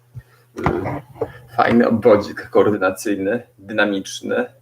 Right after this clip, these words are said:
Będzie on idealny dla grup samoobrony, dla tenisowej, y, ale również dla ćwiczeń siłowych, dla tej grupy z ćwiczeń siłowych, jak i dla,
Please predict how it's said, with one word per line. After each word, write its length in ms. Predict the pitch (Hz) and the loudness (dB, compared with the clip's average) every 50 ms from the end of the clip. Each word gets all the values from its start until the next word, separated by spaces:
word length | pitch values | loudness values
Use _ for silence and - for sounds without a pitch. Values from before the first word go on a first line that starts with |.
| _ _ _ _ _ _ _ _ _ _ _ _ _ _ _ _ _ _ _ _ _ _ _ _ _ | _ _ _ _ _ _ _ _ _ _ _ _ _ _ _ _ _ _ _ _ _ _ _ _ _
Będzie 460 | 104 101 107 107 104 104 104 107 95 | -8 -6 -4 -4 -4 -2 0 0 0
on 220 | - 98 101 101 101 - _ _ _ _ _ _ _ _ _ _ _ - | 0 0 -2 -4 -8 -12 _ _ _ _ _ _ _ _ _ _ _ -8
idealny 580 | 107 104 113 98 98 104 104 98 95 92 98 | -2 2 4 6 6 8 6 6 6 4 2
dla 300 | 90 92 90 85 85 - | 2 2 2 2 2 2
grup 280 | - - 92 95 - - - | 2 0 -4 -4 -6 -8 -12
samoobrony, 1040 | - - - - - 113 113 107 - 117 117 123 120 117 117 113 107 107 107 110 - _ _ _ _ - _ | -10 -4 0 0 2 4 6 4 4 6 6 6 8 8 6 6 2 0 -2 -6 -14 _ _ _ _ -20 _
dla 180 | - - 98 | -2 0 0
tenisowej, 840 | 98 - 107 107 107 107 - - 113 - - - 104 - - 98 - - _ _ _ _ _ _ _ _ _ _ _ _ _ _ _ _ _ _ _ _ _ _ _ _ - | 0 0 0 -2 -2 -2 0 2 2 2 2 2 -2 -4 -4 -4 -10 -14 _ _ _ _ _ _ _ _ _ _ _ _ _ _ _ _ _ _ _ _ _ _ _ _ -6
y, 360 | 98 104 104 107 110 120 117 - _ | -4 -2 0 0 -2 -2 -4 -6 _
ale 220 | - 120 131 135 135 | 2 6 6 8 6
również 380 | 139 139 139 - 135 131 123 | 6 4 0 -2 -2 -4 -2
dla 140 | - - - | 0 0 0
ćwiczeń 420 | - - - 123 - - 123 123 117 | 0 -2 -8 -6 -4 -2 -2 -2 -2
siłowych, 760 | - - 117 113 117 117 - - - - - - - _ _ _ _ _ _ _ _ _ _ _ _ _ _ _ _ _ _ _ _ _ _ _ _ _ _ | -4 0 2 4 4 2 2 -2 -6 -6 -8 -16 -20 _ _ _ _ _ _ _ _ _ _ _ _ _ _ _ _ _ _ _ _ _ _ _ _ _ _
dla 120 | 101 104 101 | -4 -2 -2
tej 160 | 101 101 98 | -2 -4 -6
grupy 280 | 107 113 117 - - | -6 -6 -8 -8 -10
z 120 | 113 - - | -12 -14 -16
ćwiczeń 360 | - - - 120 120 120 117 | -18 -12 -6 -4 -4 -4 -4
siłowych, 480 | - - 120 120 120 117 120 120 117 - | -2 2 4 4 6 6 4 2 2 4
jak 260 | 107 101 98 - - | 2 2 2 0 -4
i 120 | 117 104 | -2 -2
dla, 560 | 104 101 95 95 92 95 95 95 95 95 98 | 2 4 6 6 6 6 6 4 4 2 0